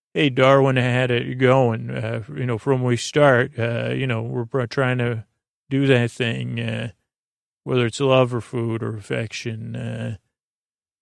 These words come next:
and, uh, so firstborn historically, uh, are, uh,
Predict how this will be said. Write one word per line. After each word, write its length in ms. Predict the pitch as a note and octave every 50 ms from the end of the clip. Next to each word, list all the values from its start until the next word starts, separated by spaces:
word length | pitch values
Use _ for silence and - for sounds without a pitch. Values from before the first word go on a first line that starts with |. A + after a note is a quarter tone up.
| _ _ _ _ _ _ _ _ _ _ -
and, 720 | - G#2+ A2+ A#2+ A#2 A2 G#2+ A2 A2+ A2+ A2 A2 A2 A2+
uh, 380 | A2+ A2+ A2+ A2+ A2+ A#2 A#2 A#2 - _ _ _ _ _ _ _ _ _ _ _ _ _ _ _ _ _ _ _ -
so 300 | - B2+ A#2 A2+ A#2 A#2
firstborn 720 | - - F3+ F#3 G#3 G3+ - - D3 C3+ B2+ B2 A#2+ A#2+
historically, 1160 | A#2+ - - - C#3+ C#3 C3+ C3 A#2+ - - B2+ B2 B2 B2 A#2+ A#2+ A#2+ A#2+ A#2+ B2 - -
uh, 520 | B2 A#2 A#2+ A#2 A#2 A2+ A2+ A2+ A#2 B2 A#2 - _ _ _ _ _ _ _ _ _ _ _ _ _ _ _ _ _ _ _ -
are, 480 | A#2+ A#2 B2 A#2+ A#2 A#2+ A#2+ A#2+ A#2+ B2
uh, 500 | B2+ A#2+ A#2 A#2 A#2 A#2 A#2 A#2+ A#2+